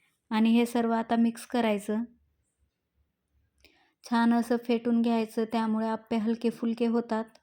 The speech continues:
अप्पे पात्र ठेवलं आहे गरम व्हायला. यामध्ये आता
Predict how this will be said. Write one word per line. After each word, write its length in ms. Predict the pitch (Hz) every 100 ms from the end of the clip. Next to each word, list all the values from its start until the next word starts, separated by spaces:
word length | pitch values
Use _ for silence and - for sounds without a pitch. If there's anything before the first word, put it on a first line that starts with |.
| _ _ _ _ _ _ _ _ _ _ _ _ _ _ _
अप्पे 280 | 226 226 233
पात्र 340 | 233 226 233
ठेवलं 340 | 233 233 226 220
आहे 240 | 220 226
गरम 320 | 226 226 226
व्हायला. 380 | 226 220 214 214
यामध्ये 440 | 220 220 220 220 233
आता 220 | 226